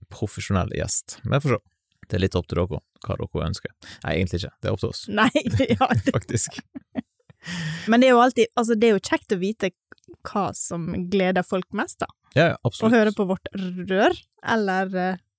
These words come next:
Speaker 2: litt mer seriøse ting.
Speaker 1: Ja.
Speaker 2: Kanskje litt begge deler.
Speaker 1: Kanskje litt, eh, av alt.
Speaker 2: Ja. Ja, takk,
Speaker 1: Vi får se.
Speaker 2: begge deler.
Speaker 1: Uansett, hva er det som har skjedd siden sist? Vi har jo, sant, vi har jo delt om Israelsferien, og vi har hatt en episode om økonomi.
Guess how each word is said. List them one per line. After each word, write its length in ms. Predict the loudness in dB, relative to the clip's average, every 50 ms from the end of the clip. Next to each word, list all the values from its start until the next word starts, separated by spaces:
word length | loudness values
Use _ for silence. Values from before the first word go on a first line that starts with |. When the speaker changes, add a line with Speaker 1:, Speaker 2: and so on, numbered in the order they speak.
| _ _
Speaker 2:
litt 240 | -8 -8 -8 -6 -6
mer 160 | -8 -8 -6
seriøse 400 | -8 -8 -6 -6 -6 -6 -6 -6
ting. 140 | -8 -8 -8 -8 _ _ 0
Speaker 1:
Ja. 80 | 0
Speaker 2:
Kanskje 240 | 0 0 0 2 2
litt 140 | 2 2 2
begge 320 | 0 0 2 2 2 2 2
deler. 220 | 2 0 -2 -2 -2
Speaker 1:
Kanskje 280 | -2 -2 0 -2 -2 -4
litt, 220 | -4 _ -2 0
eh, 120 | 2 2
av 240 | 2 2 0 0 0 0 -2
alt. 160 | -4 -4 -6 _ -10
Speaker 2:
Ja. 160 | -8 -8 -8 -10 _ -20 -18 -16 -6 -2
Ja, 80 | -2 -2
takk, 140 | 0 0 0 0
Speaker 1:
Vi 60 | 2
får 60 | 0
se. 20 | 0
Speaker 2:
begge 160 | -2 -2 -4
deler. 140 | -4 -4 -6 -10 -14 -16 -18 -18 -20 -20 _ _ -20 -20 -20 -20 -20 _ _ 2
Speaker 1:
Uansett, 440 | 4 6 6 6 4 0 0 -4 -14 _ -14 -4
hva 240 | 2 4 6 6 6
er 60 | 6
det 100 | 6 4
som 120 | 4 2
har 80 | 2 4
skjedd 260 | 4 4 2 2 0 -2
siden 280 | 0 2 2 4 4 2
sist? 380 | 2 0 0 -2 -4 -4 -2 2
Vi 100 | 4 4
har 180 | 6 6 6
jo, 140 | 6 6 6 6 6 6 4 4 2
sant, 180 | 2 0 -2 -2
vi 60 | 0
har 120 | 0 2 4
jo 40 |
delt 280 | 4 4 4 4 2 2
om 220 | 2 4 4 4 2
Israelsferien, 1160 | 2 2 0 0 2 0 0 0 -2 0 2 4 4 4 4 4 2 2 0 -2 -2 -4 -6 -4
og 160 | -4 -2 0
vi 80 | 0 2
har 80 | 2 2
hatt 180 | 0 0 0 2
en 100 | 2 2
episode 420 | 0 0 -2 -2 0 0 2 2
om 160 | 2 2 2 2
økonomi. 380 | 0 -2 0 2 2 2 2